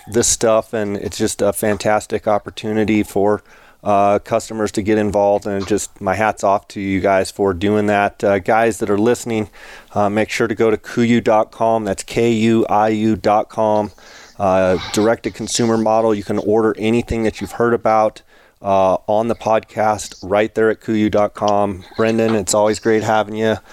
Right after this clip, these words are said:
uh, Chief Hunting Officer and Director of Conservation at kuiu. Uh, thanks for coming on here and, and sharing with us.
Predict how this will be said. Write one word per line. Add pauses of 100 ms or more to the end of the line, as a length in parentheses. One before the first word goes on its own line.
(260)
uh,
Chief
Hunting
Officer
and
Director
of
Conservation
at
kuiu.
Uh,
thanks
for
coming
on
here
and, (140)
and
sharing
with
us.